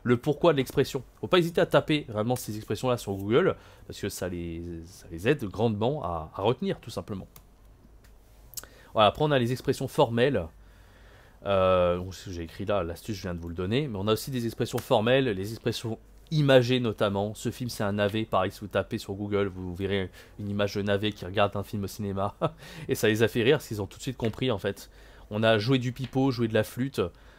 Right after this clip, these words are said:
euh, percer, on vient une star. Euh, is-, essayer de faire comprendre les expressions imagées, c'est toujours bien quand on tape sur Google parce qu'on a le verbe percer et ensuite on, on fait des gestes, on essaye de, de dessiner, on essaie de se battre,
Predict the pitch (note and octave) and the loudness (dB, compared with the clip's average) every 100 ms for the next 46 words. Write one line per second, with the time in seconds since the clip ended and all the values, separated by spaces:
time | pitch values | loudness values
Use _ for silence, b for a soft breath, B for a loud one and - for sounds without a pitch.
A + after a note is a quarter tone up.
0 | b F#2 F2 F2 F2 - C3+ - C3 B2 | b -4 0 0 -2 0 0 0 0 0
1 | C3+ - F#2 G2 A2 A#2 A2 - G2+ G2+ | -2 -10 -12 -4 0 0 -2 4 4 4
2 | - - - F2+ F2 A#2+ - A#2+ D3 B2+ | -2 -18 -8 -4 -4 -6 -8 -6 -2 0
3 | A2 - - C3+ - C#3+ B2 G#2 A2 A#2+ | -2 -4 -4 -4 0 0 0 -4 -6 -6
4 | - B2 A2+ A2+ D3 - B - G#2+ B2+ | -4 0 0 2 0 -2 B -12 -4 2
5 | B2+ D3+ A#2+ G#2 G2+ - B2+ - A#2 A#2 | 2 2 0 -2 -2 2 2 2 -2 0
6 | D3+ D#3 G#2 G#2 A#2 C#3+ - b b G#2+ | 0 0 -4 0 4 4 0 b b -2
7 | G#2 A2+ - B2 - C#3+ D#3 G#2+ A2 D3+ | 2 2 2 0 0 -2 0 -2 -2 -6
8 | A#2+ A2 A2+ D#3 C#3 B2+ C#3+ D#3 - G2+ | -4 -4 -2 0 2 4 6 4 2 -6
9 | G#2 C#3+ A#2+ G#2+ - B B A2+ A#2+ D#3 | 0 2 2 2 -2 B B -2 2 2
10 | - C#3+ D3+ A#2 A2 - A#2+ A2 A#2+ C#3 | 2 0 0 0 -2 -2 -2 -2 6 6
11 | D3 - | 6 -2